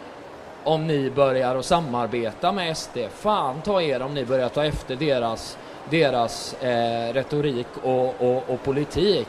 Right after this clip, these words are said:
Och desto liksom folkligare motstå-, den typen av antirasistiskt motstånd är, desto svårare blir det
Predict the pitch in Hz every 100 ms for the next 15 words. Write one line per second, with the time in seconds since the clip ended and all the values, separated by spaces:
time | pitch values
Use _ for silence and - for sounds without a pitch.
0 | - - - - - - 139 165 156 170
1 | 160 160 160 - 196 165 - 139 135 139
2 | 160 208 170 - - 175 160 143 180 151
3 | 156 180 165 127 139 131 151 156 143 131
4 | 123 135 131 120 160 156 - - 143 185
5 | - 123 135 190 139 104 - - 139 151
6 | - 147 - 185 151 120 120 143 143 160
7 | 120 113 127 196